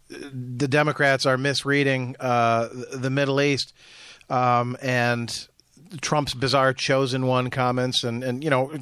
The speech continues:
Friedman was rightfully condemning Trump for his, uh, "Jews, uh, who don't support me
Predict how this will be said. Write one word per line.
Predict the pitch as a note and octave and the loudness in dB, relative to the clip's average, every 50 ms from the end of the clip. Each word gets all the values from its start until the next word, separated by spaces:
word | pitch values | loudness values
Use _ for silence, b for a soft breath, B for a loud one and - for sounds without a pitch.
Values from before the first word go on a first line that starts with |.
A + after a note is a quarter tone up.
| C3 - E3 | -12 -10 -2
Friedman | - F#3+ F#3+ F#3 E3+ E3 D#3 D3+ | 2 2 4 4 4 0 0 0
was | D3 C#3 A#2+ C3 | 0 -2 -2 -2
rightfully | C3 C#3 D3 D#3 D3+ C#3 - D3+ C#3 C3 B2+ A#2+ - B B B B B B B B B B | 0 2 2 2 0 -2 -4 -2 0 0 0 0 -2 B B B B B B B B B B
condemning | - D#3 C#3+ C3+ C3 D3+ D#3 E3 E3 D3 C#3 | -2 0 0 2 4 4 4 4 2 0 -2
Trump | B2 - - C3+ B2 B2 B2 - | -4 -2 0 0 0 0 -2 -4
for | - C3+ B2+ B2 B2 A#2+ | -2 0 2 4 2 2
his, | A2+ B2+ B2+ A#2 A2+ G#2+ - - A#2+ | 2 0 0 0 0 -2 -4 -4 -2
uh, | C#3 B2 A2+ | -2 -2 -2
"Jews, | A2 G#2 A#2+ C3 C3 C3 B2+ G#2+ G#2 - - - | -2 0 2 2 4 2 2 0 -2 -6 -4 -4
uh, | C3 B2 A#2 C3+ | -6 -4 -2 -2
who | A#2+ B2+ | 0 2
don't | B2 C3+ C3 A#2+ | 2 2 0 0
support | - B2 G2+ C#3 B2+ A#2+ | -2 -2 0 0 0 0
me | A#2+ B2+ B2+ B2 A#2+ | 0 0 0 0 -2